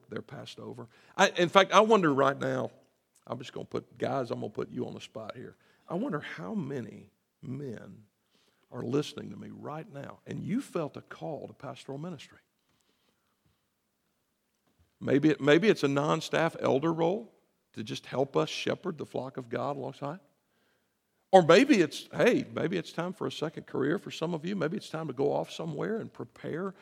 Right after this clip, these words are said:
for this. Maybe it's time for the church to invest in you in a way that maybe we're sending you out somewhere. Joel's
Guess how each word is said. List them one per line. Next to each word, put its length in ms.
for 140
this. 360
Maybe 220
it's 140
time 240
for 100
the 100
church 380
to 120
invest 440
in 140
you 180
in 80
a 60
way 240
that 160
maybe 240
we're 160
sending 400
you 180
out 180
somewhere. 520
Joel's 580